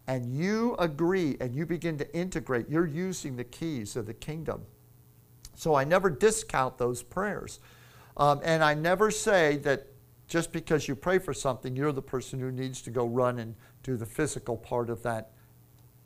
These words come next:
work to produce the answer. But I am gonna tell you this morning,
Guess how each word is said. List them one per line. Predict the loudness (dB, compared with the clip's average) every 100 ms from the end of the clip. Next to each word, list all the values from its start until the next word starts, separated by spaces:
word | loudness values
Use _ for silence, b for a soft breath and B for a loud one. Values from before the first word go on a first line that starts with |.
| -20 -20 _ -2
work | 4 4 2 -8
to | -8
produce | -6 -6 -2 -4 -2
the | -4 -2
answer. | -4 -6 -10 -12 B B B B B B -20 -20 -20 -14 4
But | 8
I | 8 6
am | 4 2
gonna | 0
tell | 2 6
you | 6
this | 6 -2
morning, | -2 0 0 -2 -4